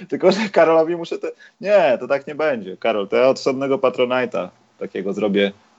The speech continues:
Ja i Kevin Durant zbieramy pieniądze.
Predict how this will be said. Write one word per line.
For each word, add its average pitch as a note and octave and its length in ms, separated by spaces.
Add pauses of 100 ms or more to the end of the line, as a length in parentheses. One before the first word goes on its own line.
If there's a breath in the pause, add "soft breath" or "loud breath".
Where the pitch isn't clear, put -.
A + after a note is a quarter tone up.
(240)
Ja C#3 260
i B2+ 160
Kevin B2 320
Durant A2 580
zbieramy G#2 440
pieniądze. G2 520